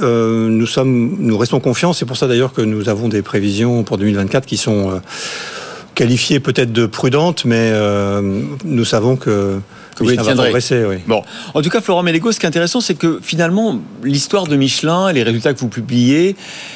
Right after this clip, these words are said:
Speaker 2: c'est conforme à ce qu'on voit beaucoup dans les grandes entreprises, euh, françaises, mondiales, hein, comme vous. C'est-à-dire qu'au fond, malgré toutes ces vicissitudes, malgré cette incertitude, vous tenez le cap. On a vu les résultats du luxe, hein, au cours des derniers jours, on a vu les indu-, les industriels.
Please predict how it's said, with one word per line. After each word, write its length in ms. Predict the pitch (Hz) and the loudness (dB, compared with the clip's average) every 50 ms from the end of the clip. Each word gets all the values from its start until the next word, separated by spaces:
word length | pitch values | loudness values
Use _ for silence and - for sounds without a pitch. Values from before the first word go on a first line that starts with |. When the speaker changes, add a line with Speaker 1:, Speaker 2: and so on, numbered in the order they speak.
| - - - - | -18 -18 -12 -8
Speaker 2:
c'est 180 | - - - 165 | -4 -2 -2 0
conforme 340 | - 190 165 - - 226 208 | 0 -2 -4 -2 -2 0 0
à 80 | 156 | 0
ce 80 | - - | 0 0
qu'on 80 | 160 135 | 0 2
voit 100 | 139 131 | 2 2
beaucoup 380 | 123 143 151 139 - 190 190 | 2 0 -2 0 0 0 2
dans 140 | 156 127 120 | 2 2 2
les 100 | 117 117 | 2 2
grandes 240 | 107 - 127 143 139 | 0 0 0 0 0
entreprises, 640 | 135 120 - - 131 104 - - 123 123 123 107 107 | 0 -2 -2 -2 -4 -4 -2 -2 0 0 0 2 2
euh, 180 | 104 101 98 | 2 2 0
françaises, 640 | 92 - - 107 98 - - 117 127 151 147 117 101 | -2 -4 -6 -6 -4 0 2 2 2 2 0 -2 -2
mondiales, 600 | 98 98 107 120 127 113 113 127 143 180 170 110 | 0 2 2 2 2 4 2 2 2 2 2 0
hein, 180 | 101 110 120 117 - - | -2 -4 -6 -8 -6 -4
comme 180 | 113 110 110 | 0 0 0
vous. 300 | 107 113 139 170 196 208 - - - - - | 2 2 2 2 2 0 -2 -8 -16 -14 -8
C'est-à-dire 400 | - - 135 - 165 170 220 - | -6 -4 0 0 2 2 2 0
qu'au 280 | - - - - 208 185 | -2 -4 0 0 0 2
fond, 400 | 147 - - 196 202 233 247 - | 2 0 0 0 0 0 0 0
malgré 560 | 156 156 165 165 151 165 165 180 175 160 139 131 - - | 0 0 0 2 2 2 2 2 2 2 0 -2 -6 -8
toutes 160 | - 202 - | -8 -4 -2
ces 120 | - - | -2 -2
vicissitudes, 760 | 143 147 135 - 147 123 - 135 110 - 139 170 185 - 120 110 - 98 | 0 -2 -2 -2 -4 -4 -4 -4 -4 -2 -2 0 0 0 -2 -4 -4 0
malgré 360 | 107 120 123 120 113 143 156 | 2 2 2 2 2 2 0
cette 160 | 151 - - | 0 0 -2
incertitude, 640 | - - - 131 113 - 127 104 - 180 208 202 - - - - - - - - - - - - - | -2 -2 -2 -4 -4 -4 -6 -4 -2 -2 -2 -2 -4 -10 -14 -18 -18 -18 -18 -18 -18 -20 -18 -10 -4
vous 160 | 120 143 170 | 0 0 2
tenez 200 | - 165 160 180 | 2 2 0 0
le 60 | 180 | 0
cap. 240 | 180 - 233 240 220 - | 0 0 0 0 0 0
On 80 | 139 120 | 0 0
a 80 | 117 110 | 2 2
vu 100 | 117 123 | 2 2
les 80 | 113 | 2
résultats 320 | 110 113 113 101 - 117 110 | 2 0 0 0 0 0 2
du 160 | 110 135 147 | 2 2 2
luxe, 320 | 156 180 185 175 - - | 4 2 2 0 0 0
hein, 220 | 135 127 139 147 143 | 0 0 2 2 2
au 160 | 123 113 104 | 0 0 0
cours 160 | 104 110 101 | -2 -2 0
des 60 | 110 | 0
derniers 260 | 107 107 113 131 139 | 2 2 2 2 2
jours, 260 | 135 131 160 165 160 147 | 2 2 2 2 2 2
on 80 | 131 | 2
a 80 | 110 104 | 0 0
vu 80 | 101 | 0
les 160 | 107 107 92 107 | -2 -2 0 0
indu-, 160 | 107 95 95 - - - - - - 104 101 87 - - - | -2 -2 -4 -6 -8 -6 -6 -4 -4 -4 -4 -6 -8 -6 -4
les 180 | 113 110 101 110 | -2 -2 0 2
industriels. 680 | 101 104 107 110 - - - 139 135 143 160 185 190 | 2 0 0 -2 -4 -2 0 2 2 4 4 2 0